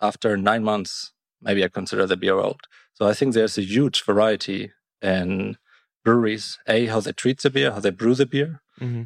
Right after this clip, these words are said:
Speaker 1: but also about what, um, the storage is important, but also, you know, the ability or the focus of a brewery to
Speaker 2: Mm.
Speaker 1: care about it. 'Cause, I mean, most of our beers, um,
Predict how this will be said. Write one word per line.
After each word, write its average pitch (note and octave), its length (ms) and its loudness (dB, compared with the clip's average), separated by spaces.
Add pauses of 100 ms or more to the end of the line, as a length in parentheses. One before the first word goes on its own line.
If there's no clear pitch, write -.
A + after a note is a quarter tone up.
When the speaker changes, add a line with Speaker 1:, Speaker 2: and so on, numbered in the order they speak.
Speaker 1:
but A2 100 2
also C3 240 2
about G#2+ 340 0
what, G2 180 -2 (440)
um, G2 540 0
the - 60 -6
storage A#2 360 2
is A2 80 -6
important, A2 340 0
but G#2 60 2
also, G#2 300 0
you F#2+ 80 0
know, G#2+ 240 2
the A2+ 100 2
ability A2+ 500 0
or G#2+ 160 2
the G2+ 120 -8
focus A2+ 340 0
of G2+ 80 -10
a G2 60 -4
brewery G#2 360 -2 (200)
to A#2 120 -6
Speaker 2:
Mm. G#2 60 -6
Speaker 1:
care A#2 160 4
about G#2 220 0
it. F#2+ 80 -8 (600)
'Cause, - 280 -10 (100)
I G2+ 60 0
mean, A2 180 4
most A#2+ 240 4
of B2 100 -4
our G2+ 140 2
beers, A2 500 -2
um, G2+ 540 0